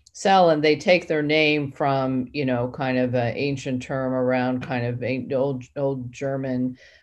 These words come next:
uh, for kind of, you know, the rise in the new spring. So it's buying, you know, there is this kind of organic fascist idea of rebirth behind it as well. It's not the most prominent of the houses. It is the one, though, that did release,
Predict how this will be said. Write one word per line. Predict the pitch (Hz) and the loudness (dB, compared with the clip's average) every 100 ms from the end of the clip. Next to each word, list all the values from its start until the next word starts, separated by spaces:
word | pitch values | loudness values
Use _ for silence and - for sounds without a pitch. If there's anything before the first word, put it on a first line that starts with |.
| _ | _
uh, | 139 131 127 | -2 0 0
for | 127 143 135 131 | 0 2 4 2
kind | 131 135 | -2 -2
of, | 127 127 - | -2 -4 -6
you | 147 | -4
know, | 135 | -2
the | 143 | 0
rise | 139 135 131 139 143 | 0 2 2 0 -2
in | 131 | -2
the | |
new | 131 131 | 0 0
spring. | 123 - 170 147 | -4 0 2 2
So | 127 160 | 2 2
it's | 143 143 | 2 0
buying, | 151 156 160 160 160 147 | -6 0 2 4 2 2
you | 156 | 0
know, | 143 139 | 2 2
there | 151 147 | 4 6
is | 151 147 | 6 4
this | 147 | -4
kind | - 151 143 | -2 -4 -2
of | |
organic | 143 135 139 139 139 127 - _ _ _ _ _ | -2 -2 -2 0 0 -2 -8 _ _ _ _ _
fascist | 151 143 - 147 143 | 0 0 0 -4 -2
idea | 139 139 135 139 139 | -2 0 0 2 2
of | 135 | 0
rebirth | 143 131 139 139 - | -6 -2 -2 -2 -4
behind | 120 120 123 123 | -6 -4 -4 -4
it | 120 | -4
as | 120 117 | -6 -4
well. | 131 120 98 107 - - - | -2 0 -2 -6 -14 -20 -8
It's | - 190 202 | -2 -2 2
not | 196 202 220 | 4 4 4
the | 190 | 0
most | 170 170 165 160 - - | 4 6 6 2 -8 -20
prominent | - 156 139 165 180 196 226 254 - | -6 -2 0 0 0 0 0 -2 -4
of | 175 175 | -4 -2
the | 190 | -2
houses. | 196 185 196 202 190 | 2 2 2 0 2
It | 165 | 0
is | - 175 185 | 0 -2 0
the | 190 170 | 0 2
one, | 156 147 147 | 2 0 0
though, | 147 143 | 0 2
that | 147 135 - | 2 0 0
did | 147 143 147 | 0 0 0
release, | 147 143 139 139 135 | -4 -2 -2 -4 -6